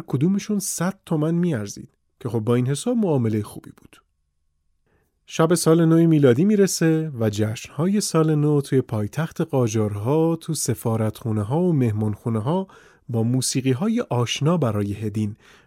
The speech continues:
برگزار می‌شه و اونم از این جشن‌ها بی‌نصیب نیست.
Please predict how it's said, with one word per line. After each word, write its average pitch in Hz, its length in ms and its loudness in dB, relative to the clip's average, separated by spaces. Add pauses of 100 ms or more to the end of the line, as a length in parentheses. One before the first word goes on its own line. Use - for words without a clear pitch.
(120)
برگزار 110 540 0
می‌شه 190 420 0
و 165 200 -4
اونم 135 240 0
از 107 140 -2
این 139 100 0
جشن‌ها 156 360 -2
بی‌نصیب 117 520 -4
نیست. - 340 -10